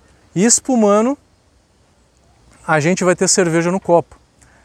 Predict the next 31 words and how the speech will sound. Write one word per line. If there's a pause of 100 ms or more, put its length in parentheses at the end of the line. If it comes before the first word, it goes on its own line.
(960)
Quando
espuma
dentro
do
Randall,
aumenta
a
pressão. (720)
Aumentando
a
pressão,
o
excesso
da
pressão (460)
sai (640)
pela
válvula
de
alívio. (1120)
Com
isso,
reduziu
muito
o
que
os
clientes
estavam
muito
reclamando